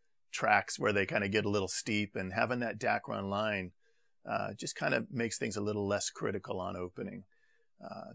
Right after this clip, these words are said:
the, the, for two reasons. One is the elasticity, is there's enough there to kinda take the edge off of that short spike in the opening shock. And, uh, also the, the thicker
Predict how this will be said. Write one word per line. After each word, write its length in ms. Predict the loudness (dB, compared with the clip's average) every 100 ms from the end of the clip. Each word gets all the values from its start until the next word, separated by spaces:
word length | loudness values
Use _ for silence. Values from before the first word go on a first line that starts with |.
| -6
the, 240 | -4 -4
the, 440 | -4 -4 -4 -6 -8 -8
for 100 | -4
two 220 | -2 0
reasons. 360 | 0 -2 -6 -4
One 220 | -2 -2
is 140 | -2
the 140 | -2 -2
elasticity, 840 | 0 0 -2 -2 -2 -2 -4 -4
is 180 | -6 -6
there's 200 | -6 -2
enough 340 | 0 0 -2
there 260 | 0 2 2
to 80 | -2
kinda 260 | -6 -8 -6
take 280 | -8 -8
the 140 | -8 -2
edge 320 | 0 0 0
off 180 | -2 -4
of 120 | -4
that 220 | -2 -2
short 460 | -4 -4 0 0 -2 _ _ _
spike 520 | -6 0 0 0 -2
in 100 | -4
the 140 | -2
opening 340 | -2 -4 -8 -8
shock. 460 | -6 -4 -6 -8 _ _ _ _ _ _ -8
And, 420 | -2 0 -2 -2
uh, 260 | 0 0 -2 -10 _ _ _ 4
also 420 | 6 6 4 2
the, 240 | 2 2 0
the 140 | -4
thicker 600 | -2 -2 0 0 0